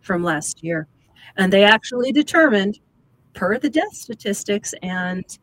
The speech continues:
uh, you know, the deaths that were already forecasted to happen in their country, it wasn't over three hundred thousand people who died of covid. It was only thirteen thousand. Yeah.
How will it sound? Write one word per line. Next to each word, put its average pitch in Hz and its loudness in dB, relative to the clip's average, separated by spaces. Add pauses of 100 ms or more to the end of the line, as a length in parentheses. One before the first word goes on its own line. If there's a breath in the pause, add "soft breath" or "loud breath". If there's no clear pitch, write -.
(340 loud breath)
uh, 156 -2
you 175 -6
know, 156 -8
the 165 -4
deaths 190 -4
that 170 -6
were 170 -2
already 208 0
forecasted 202 -10
to 190 -10
happen 208 -6
in 226 -8
their 233 -8
country, 208 -6 (460 soft breath)
it 349 0
wasn't 415 2
over 214 0
three 202 -2
hundred 180 -6
thousand 156 -4
people 151 -8
who 156 -8
died 139 -10
of 131 -16
covid. 156 -6
It 196 -2
was 160 -8
only 143 -8
thirteen 151 -8
thousand. - -12 (800)
Yeah. 104 -12